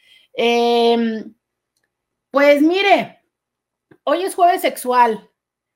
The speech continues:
Hoy sí quiero hablar de sexo. Hoy sí quiero sexo. Hoy sí vamos a hablar de sexo.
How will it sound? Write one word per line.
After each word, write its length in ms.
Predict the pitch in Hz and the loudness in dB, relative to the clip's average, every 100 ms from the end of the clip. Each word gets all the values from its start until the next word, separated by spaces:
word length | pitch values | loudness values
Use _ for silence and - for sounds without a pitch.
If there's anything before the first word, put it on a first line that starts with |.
| _ | _
Hoy 160 | - 262 | -6 -4
sí 120 | 320 | -4
quiero 180 | 381 370 | -2 0
hablar 240 | 349 339 | 2 0
de 100 | 359 | -2
sexo. 640 | - 311 311 - 254 214 - _ _ _ _ _ | -2 0 -2 -4 -6 -6 -12 _ _ _ _ _
Hoy 380 | - 269 285 285 | -6 -2 -2 -6
sí 380 | 277 302 294 277 | -10 -10 -10 -10
quiero 360 | 277 269 269 262 | -6 -6 -4 -6
sexo. 880 | 285 277 277 - 277 285 339 - _ _ _ _ _ | -8 -8 -10 -14 -6 -4 -4 -8 _ _ _ _ _
Hoy 320 | 214 262 277 | -6 -4 -4
sí 180 | 277 277 | -6 -8
vamos 320 | 277 277 277 | -6 -8 -10
a 40 | |
hablar 240 | 247 226 226 | -8 -6 -8
de 120 | 240 | -10
sexo. 680 | - 277 277 - 285 311 | -10 -10 -10 -10 -8 -8